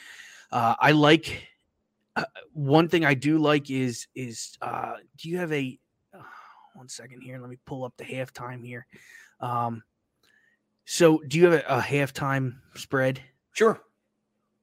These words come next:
Speaker 1: What do you, what do you have
Speaker 2: Uh,
Speaker 1: at half?
Speaker 2: uh, halftime, we've got the,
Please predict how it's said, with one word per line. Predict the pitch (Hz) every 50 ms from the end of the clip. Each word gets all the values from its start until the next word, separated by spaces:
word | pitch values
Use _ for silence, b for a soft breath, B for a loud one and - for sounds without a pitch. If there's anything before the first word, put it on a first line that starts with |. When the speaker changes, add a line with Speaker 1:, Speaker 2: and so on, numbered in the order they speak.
| _ _ _ _ _ _ _ _
Speaker 1:
What | - 110 120 143
do | 143
you, | - -
what | 113
do | 117
you | 117 113
have | 110 127 123 113
Speaker 2:
Uh, | -
Speaker 1:
at | - -
half? | 117 107 98 98 - - - - _ _ _ _ _ _ _ _ _ _ _ _ _ _ _ _ _ _ _ _ _ _ _ _ -
Speaker 2:
uh, | - 113 104 101 101 101
halftime, | 95 143 151 151 139 - - - 127 110 107 101 98 92 90 87 87 90
we've | 92 139 156 143 -
got | - 139 131 110 95 - - - - - - - _ _ _ _ _ _ _ _ _ _ _ _ _ _
the, | 113 107 117 120 117 113 110 107 107 110 104 104 95